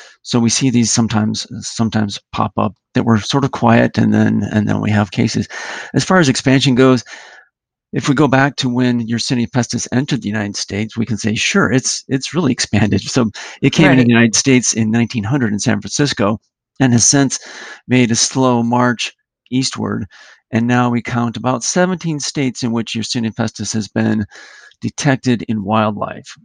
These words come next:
Speaker 1: But not all those states have dog and cat cases. Not all those states have human cases.
Speaker 2: Well, being from southeastern,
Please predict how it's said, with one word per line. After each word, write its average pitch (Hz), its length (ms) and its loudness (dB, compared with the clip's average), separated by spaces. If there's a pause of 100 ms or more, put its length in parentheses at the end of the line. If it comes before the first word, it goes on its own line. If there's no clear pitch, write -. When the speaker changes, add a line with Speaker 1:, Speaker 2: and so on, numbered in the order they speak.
(160)
Speaker 1:
But 151 100 2
not 196 220 4
all 214 120 4
those 180 200 4
states - 640 0
have 139 320 -2
dog 117 240 2
and 110 80 -2
cat 135 220 -2
cases. 131 380 -4
Not 110 160 -2
all 110 140 -4
those 107 160 -6
states 107 320 -4
have 104 180 -4
human 110 260 -4
cases. - 500 -16 (240)
Speaker 2:
Well, 202 80 -4
being 240 260 2
from 214 200 0
southeastern, 180 1000 -2